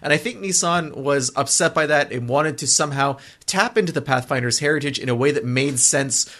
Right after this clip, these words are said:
for the buyers that had found a home with it.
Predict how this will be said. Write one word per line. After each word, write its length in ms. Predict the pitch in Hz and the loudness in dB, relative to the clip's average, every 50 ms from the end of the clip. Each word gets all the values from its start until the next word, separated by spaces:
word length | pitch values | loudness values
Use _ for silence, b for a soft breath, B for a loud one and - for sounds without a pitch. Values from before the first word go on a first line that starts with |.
| B | B
for 180 | _ - 151 151 | _ -8 -6 -4
the 100 | 127 127 | -2 -2
buyers 580 | 117 110 120 120 123 127 131 127 127 123 123 - | 0 2 4 6 6 6 6 4 2 0 0 -2
that 120 | - 117 | -4 -4
had 200 | 113 127 123 110 | -4 -6 -8 -8
found 380 | - - - 123 123 123 123 117 | -8 -6 -4 -4 -4 -4 -4 -6
a 40 | |
home 380 | 101 - - - 180 202 185 143 | -8 -8 -4 -2 0 0 0 0
with 240 | 117 110 95 - - | -2 -4 -4 -6 -10
it. 160 | - - - | -12 -14 -14